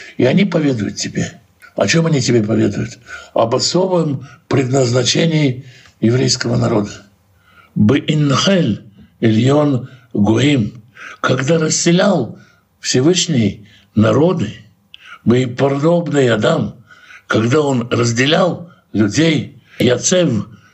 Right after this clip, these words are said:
гвулет амим ла миспар бней Исраэль». Установил он пределы народам по числу сыновей Израилевых. Странное, непонятное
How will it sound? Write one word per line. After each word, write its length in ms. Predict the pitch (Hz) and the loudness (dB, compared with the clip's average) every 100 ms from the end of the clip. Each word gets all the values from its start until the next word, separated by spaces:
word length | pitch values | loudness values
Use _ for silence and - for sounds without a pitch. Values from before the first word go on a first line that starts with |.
| _ - | _ -2
гвулет 560 | 101 123 135 143 147 - | 2 2 2 0 -2 -4
амим 600 | 101 120 165 185 - - _ - - - | -2 0 2 0 -4 -20 _ -20 -20 -2
ла 260 | 107 117 120 | 2 2 2
миспар 680 | 110 101 - 143 - - - _ _ - | 0 -2 0 0 0 -6 -14 _ _ -8
бней 400 | - 104 123 120 120 | -2 2 2 0 -2
Исраэль». 640 | - - 117 110 104 - - - - | -4 -2 -2 -2 -4 -12 -20 -20 -6
Установил 600 | - 127 156 165 170 202 | -2 -2 0 0 2 2
он 180 | 165 117 | 2 -2
пределы 640 | 147 135 151 156 127 101 - - _ - | -2 -2 0 2 2 0 -8 -20 _ -2
народам 720 | 113 175 196 156 107 - - _ | 2 2 2 0 -2 -6 -20 _
по 100 | 131 | -4
числу 320 | 123 - 156 | -2 -2 -2
сыновей 420 | 139 127 123 120 110 | 0 0 2 2 2
Израилевых. 640 | 104 117 107 - - - - | 0 -4 -8 -14 -20 -18 -6
Странное, 640 | - - 156 151 120 101 | -4 0 -2 -2 -4 -4
непонятное 800 | 104 104 120 123 117 104 104 | -6 -2 0 0 0 -4 -4